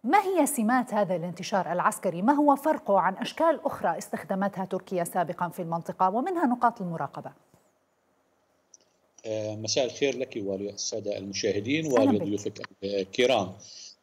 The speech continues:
Speaker 2: آه، تركيا تستعد لكل الاحتمالات، آه، ولكل السيناريوهات، آه، من قبل،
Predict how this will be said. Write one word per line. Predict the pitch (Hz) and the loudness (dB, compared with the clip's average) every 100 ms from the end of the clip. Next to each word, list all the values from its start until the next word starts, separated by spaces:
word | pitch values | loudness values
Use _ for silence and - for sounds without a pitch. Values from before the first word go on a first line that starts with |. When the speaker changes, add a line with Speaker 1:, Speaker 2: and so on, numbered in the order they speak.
| - | 0
Speaker 2:
آه، | 113 110 107 107 107 107 110 120 - | 4 6 6 6 6 6 4 2 -2
تركيا | 143 - 196 151 | -4 2 2 2
تستعد | 120 - 113 131 120 | 2 0 2 2 0
لكل | 107 139 127 | -4 -2 -2
الاحتمالات، | 113 - - 101 104 107 120 113 - - _ - - _ - | -2 -8 -12 0 2 6 6 4 0 -8 _ -20 -20 _ -4
آه، | 110 104 104 104 101 104 | 2 4 6 6 4 4
ولكل | 107 107 110 156 127 | 4 2 0 -2 0
السيناريوهات، | - - 110 107 104 104 107 120 120 - | 0 0 0 2 2 4 4 4 2 -2
آه، | 113 104 104 | 0 0 -2
من | 104 - | -6 -6
قبل، | 117 113 113 | 0 2 0